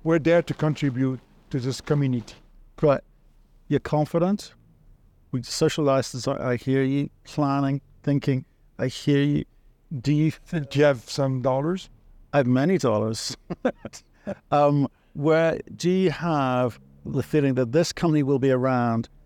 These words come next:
Speaker 2: be able to take advantage of when the market turns?
Speaker 1: Uh, I think this company will be around for sure, uh, but who knows? Somebody can decide to buy us out because we're valued at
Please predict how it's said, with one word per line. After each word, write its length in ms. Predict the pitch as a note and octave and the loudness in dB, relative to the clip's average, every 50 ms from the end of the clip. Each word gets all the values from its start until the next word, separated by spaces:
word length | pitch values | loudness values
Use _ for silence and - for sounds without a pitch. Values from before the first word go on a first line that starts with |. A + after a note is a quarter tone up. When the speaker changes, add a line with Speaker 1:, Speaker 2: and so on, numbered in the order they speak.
| _ _ - | _ _ 0
Speaker 2:
be 60 | C3+ | 0
able 160 | C3 B2+ B2+ | 2 2 0
to 40 | A2+ | -2
take 200 | - C#3+ C#3+ - | -2 -2 -2 0
advantage 680 | B2+ A2+ A#2+ B2+ C3 B2+ - - C3+ B2+ A#2+ G#2+ - - _ _ _ _ _ _ _ _ | 0 0 0 0 0 0 0 0 0 0 0 0 -4 -10 _ _ _ _ _ _ _ _
of 140 | C3 B2 A#2 | -2 -2 0
when 120 | C3 B2+ B2 | 0 2 2
the 80 | A#2+ | 2
market 420 | A#2+ A#2+ A#2+ A2+ - - A#2+ G#2+ - | 2 2 0 0 0 0 0 0 -2
turns? 640 | - - A2+ G#2 F2+ G#2+ F#2+ - - - - - - - - - - - - - - - - - - - - - - - | -4 -4 -2 -2 -2 -4 -4 -6 -8 -12 -12 -14 -18 -20 -20 -20 -20 -20 -20 -20 -20 -20 -20 -20 -20 -20 -20 -10 -4 0
Speaker 1:
Uh, 520 | F3+ G3+ G#3+ A3 A3 A3+ A3 G#3 - - - - - | 2 4 4 4 4 4 4 2 0 -4 -10 -10 -2
I 180 | - F3+ F#3+ F#3 | 0 2 2 2
think 280 | C#3+ G#3+ A3 A3+ G#3 | 2 2 2 4 4
this 140 | F3 F3 - | 2 0 0
company 580 | - F#3 D#3+ D3 E3 D#3+ F3 F3+ F3 E3 D3+ C#3 | 0 -2 0 0 0 2 2 2 2 2 2 0
will 220 | B2 C#3 D#3 E3+ D3+ | 0 2 2 2 2
be 160 | C3+ D3+ C#3+ | 2 2 2
around 300 | C3 B2+ C3 C#3+ D3 B2 | 2 2 2 0 -2 -2
for 160 | - C3 A#2 | -4 -6 -8
sure, 460 | - - D3+ E3 E3 C#3 C#3+ D#3+ E3 - - - - - - - - - | -4 -2 0 2 2 0 -2 -4 -8 -12 -18 -20 -20 -20 -20 -20 -12 -6
uh, 240 | C#3+ B2+ A#2+ A#2+ | -2 0 0 0
but 280 | A#2 A2+ C3+ C3 B2+ A2+ - - - - _ _ - - _ _ | 0 2 2 2 2 2 -2 -8 -20 -20 _ _ -20 -20 _ _
who 160 | - C#3 D#3+ | -4 0 0
knows? 320 | D#3 D#3 E3 D#3 B2+ G2+ - - - - | 2 2 2 2 0 -4 -8 -16 -18 -10
Somebody 400 | - - D3+ D3 D3+ D#3 E3 D3 | -4 -4 -2 0 2 2 2 2
can 180 | - D3+ C#3 | 2 0 0
decide 400 | C3+ C#3 C3 - D3+ C#3+ C#3 C3 | 0 -2 -2 0 0 0 0 0
to 80 | - C#3 | -2 -6
buy 220 | A#2+ A2+ C3 C3+ C3+ | -4 0 0 0 2
us 220 | C3+ C#3 C3 - | 0 0 -2 -2
out 280 | D3+ D#3+ E3+ F3 D#3+ C#3 | 0 0 0 -2 -2 -4
because 380 | C3 C3 - F3+ C3+ B2 - - _ _ _ _ _ _ - | -6 -4 -4 -4 -4 -4 -8 -16 _ _ _ _ _ _ -2
we're 160 | D3 D3 C#3 | 0 0 2
valued 480 | A#2+ D3 C#3 C3+ C3+ C#3 D3+ D#3 D3 C#3 | 2 4 4 4 2 2 2 2 2 4
at 240 | C3 C3 B2+ B2 | 4 2 2 0